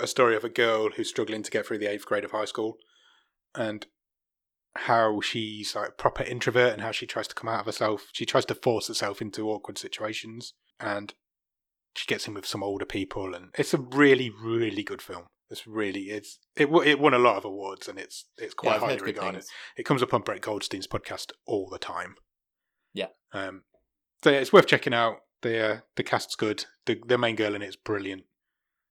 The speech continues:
Speaker 1: It's rated at seven point four on I M D B, so it's gotta be all right.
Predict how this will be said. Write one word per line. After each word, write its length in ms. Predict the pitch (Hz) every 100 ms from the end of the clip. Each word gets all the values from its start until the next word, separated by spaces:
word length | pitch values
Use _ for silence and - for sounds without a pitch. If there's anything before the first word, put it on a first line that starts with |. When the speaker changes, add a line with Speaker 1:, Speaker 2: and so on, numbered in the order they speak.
| -
Speaker 1:
It's 180 | - -
rated 180 | 120
at 60 | -
seven 280 | - 113 104
point 220 | - 98
four 180 | - 92
on 80 | 92
I 100 | 95
M 60 |
D 80 | 95
B, 140 | 98 98
so 100 | 107
it's 80 | 95
gotta 200 | 104 95
be 60 |
all 80 | 92
right. 200 | - -